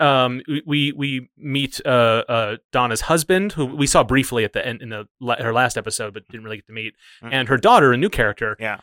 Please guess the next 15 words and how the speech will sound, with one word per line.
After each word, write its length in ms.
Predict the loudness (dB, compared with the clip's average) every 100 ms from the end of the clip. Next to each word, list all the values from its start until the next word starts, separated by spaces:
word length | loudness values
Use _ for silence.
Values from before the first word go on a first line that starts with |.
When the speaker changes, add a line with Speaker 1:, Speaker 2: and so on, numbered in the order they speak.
| -4
Speaker 2:
um, 160 | -2 0
as 100 | 2
well 220 | 4 4
as 180 | 2 0
her 140 | 0
mother, 500 | 2 2 4 2 0 -4
and 120 | -4
we'll 120 | -2
see 180 | 0 0
Wilf 320 | 4 4 4
again 400 | 2 4 2 -2
Speaker 3:
Yeah. 320 | -2 0 0 2
Speaker 2:
in 100 | 2
a, 40 |
in 160 | 2